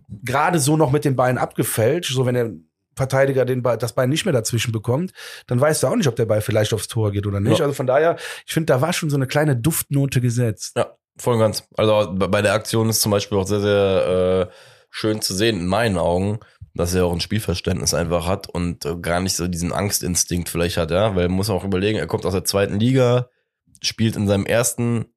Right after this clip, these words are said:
Speaker 2: Bundesligaspiel, ich glaub, es war sogar sein erstes Erstligaspiel, ähm, spielt er direkt im Westfalenstadion in einer Riesenhütte, in der Verteidigung, gegen eine Mannschaft, die übrigens über seine Seite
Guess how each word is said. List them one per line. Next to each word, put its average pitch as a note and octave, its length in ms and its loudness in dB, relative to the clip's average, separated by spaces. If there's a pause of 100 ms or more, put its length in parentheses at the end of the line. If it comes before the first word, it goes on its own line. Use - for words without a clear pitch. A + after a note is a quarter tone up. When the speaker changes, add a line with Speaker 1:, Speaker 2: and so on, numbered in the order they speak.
(220)
Speaker 2:
Bundesligaspiel, G#2+ 600 0
ich F2+ 60 -4
glaub, G2 120 2
es F#2 60 -4
war G2+ 120 2
sogar G2 180 0
sein F#2 140 2
erstes G2 300 -2
Erstligaspiel, A2+ 1040 -2 (520)
ähm, F#2+ 400 2
spielt A2 220 -2
er G#2 80 2
direkt G2 420 0
im A2+ 340 0
Westfalenstadion A2 960 2
in F#2+ 140 0
einer F#2+ 100 2
Riesenhütte, A2+ 920 2
in B2 160 0
der B2+ 120 4
Verteidigung, A2 960 0
gegen A2+ 240 0
eine A2 100 2
Mannschaft, A2+ 460 0 (300)
die G#2+ 60 0
übrigens G#2+ 460 0
über G2 200 0
seine A2 280 2
Seite A2+ 680 2